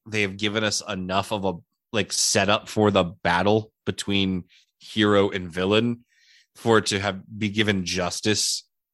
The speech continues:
in this final episode. I'm hoping that the final episode is we get closure on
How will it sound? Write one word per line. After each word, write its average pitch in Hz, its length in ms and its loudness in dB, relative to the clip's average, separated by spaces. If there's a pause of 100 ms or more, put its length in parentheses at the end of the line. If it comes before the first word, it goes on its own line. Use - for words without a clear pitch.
in 101 140 0
this 104 200 0
final 107 300 0
episode. 123 520 -4 (880)
I'm 110 140 2
hoping 113 420 2
that 95 380 0
the 104 120 -2
final 104 340 0
episode 101 420 -4
is 90 120 -6
we 98 100 -8
get 95 200 -6
closure 101 560 2
on 92 560 -2